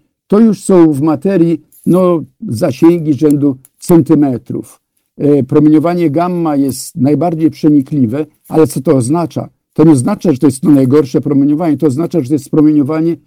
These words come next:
które najsłabiej oddziałuje z materią, w związku z tym materia nie stawia mu specjalnych przeszkód. I z-, to jest, e, informacja, e, która cze-, często umyka,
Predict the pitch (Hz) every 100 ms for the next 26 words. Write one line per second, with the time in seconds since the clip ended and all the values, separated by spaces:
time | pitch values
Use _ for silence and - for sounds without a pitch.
0 | _ _ _ 185 180 180 185 - 170 226
1 | 277 202 135 117 110 135 117 123 120 107
2 | 127 113 143 131 147 - _ _ 135 165
3 | 156 170 135 247 175 165 190 185 180 180
4 | 160 - _ 196 214 196 175 160 156 -
5 | _ - - 147 - 165 160 131 - 151
6 | 123 - 175 - _ _ _ _ _ 160
7 | 165 156 - 139 - - 220 233 175 -
8 | - 175 160 - 156 165 151 196 240 -
9 | 131 120 - _ _ _ 156 147 - 180
10 | 165 160 180 127 170 170 - 233 - 226
11 | 254 175 262 - 151